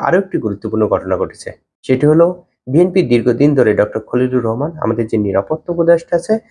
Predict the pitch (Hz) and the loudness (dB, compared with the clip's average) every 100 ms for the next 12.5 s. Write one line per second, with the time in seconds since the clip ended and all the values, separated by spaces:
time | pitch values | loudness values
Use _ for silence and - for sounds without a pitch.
0 | _ _ _ - 107 110 110 127 117 110 | _ _ _ -10 -2 -2 0 0 0 0
1 | 107 113 104 98 - 98 - 95 87 - | -2 -2 -2 -2 -2 -10 -6 -4 -4 -6
2 | _ _ - 104 117 113 113 120 120 117 | _ _ -10 -2 -2 2 2 4 2 2
3 | 123 147 170 - _ _ - 117 143 156 | 2 2 0 -6 _ _ -2 0 2 2
4 | 131 117 110 104 107 - - 139 139 175 | 2 2 0 0 -4 -6 -10 -6 -2 0
5 | 196 196 _ _ _ - 123 131 139 165 | 0 -4 _ _ _ 0 2 4 4 2
6 | 165 - 110 104 127 135 123 113 107 110 | -2 -2 -2 2 2 4 2 2 2 4
7 | 113 107 117 127 165 180 - _ _ 123 | 2 0 0 2 2 0 -16 _ _ -4
8 | 123 123 104 120 156 147 - - 117 147 | 0 0 2 2 2 0 -2 0 2 4
9 | 165 - 107 101 101 98 98 98 104 - | 2 2 0 0 0 0 -2 -2 -4 -6
10 | 101 - 95 87 _ _ - 113 147 180 | -8 -6 -8 -8 _ _ -6 2 2 2
11 | 165 123 123 143 143 139 160 180 _ _ | 0 0 0 0 0 2 2 0 _ _
12 | 127 117 - 110 135 | -2 0 2 2 2